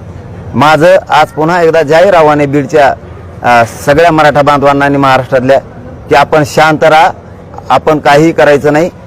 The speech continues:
मी पहिल्यापासून सांगतो, कोणी निवडून आला तरी पोस्ट टाकायचं नाही, कोणी पडला तरी टाकायचं. आपल्याला त्यात आनंद नाही, आपल्याला आरक्षणाच्या गुलालात आनंद आहे.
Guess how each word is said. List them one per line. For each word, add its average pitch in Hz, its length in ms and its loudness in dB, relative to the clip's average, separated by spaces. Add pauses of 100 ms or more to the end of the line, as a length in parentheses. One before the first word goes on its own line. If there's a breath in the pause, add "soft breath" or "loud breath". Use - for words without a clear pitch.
(120)
मी 131 100 -2
पहिल्यापासून 160 580 0
सांगतो, 151 300 -2
कोणी 147 200 -2
निवडून 156 240 0
आला 156 200 0
तरी 165 80 -2
पोस्ट 160 300 -2
टाकायचं 160 400 0
नाही, 170 120 -2
कोणी 160 180 0
पडला 143 340 2
तरी 113 120 0
टाकायचं. 90 360 -4 (380)
आपल्याला 135 360 0
त्यात 156 200 2
आनंद 151 280 2
नाही, 170 160 2
आपल्याला 156 280 2
आरक्षणाच्या 151 720 0
गुलालात 147 540 2
आनंद 117 280 0
आहे. 82 100 -10